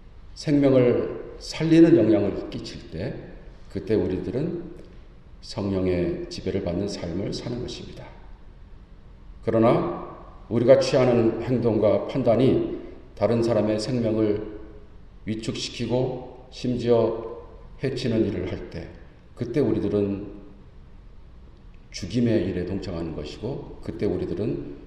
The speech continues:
육체의 생각에 지배를 받는 삶을 살게 되는 것입니다. 특별히 위기의 순간에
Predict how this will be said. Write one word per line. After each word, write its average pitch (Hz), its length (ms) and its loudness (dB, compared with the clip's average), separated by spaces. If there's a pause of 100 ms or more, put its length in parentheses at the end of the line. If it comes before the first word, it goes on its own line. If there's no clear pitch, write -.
(360)
육체의 90 460 -4
생각에 92 540 -4
지배를 90 360 -6
받는 82 260 -6
삶을 85 580 -8 (500)
살게 82 580 -10 (520)
되는 82 240 -6
것입니다. - 460 -12 (3750)
특별히 127 560 2
위기의 131 680 4
순간에 131 680 6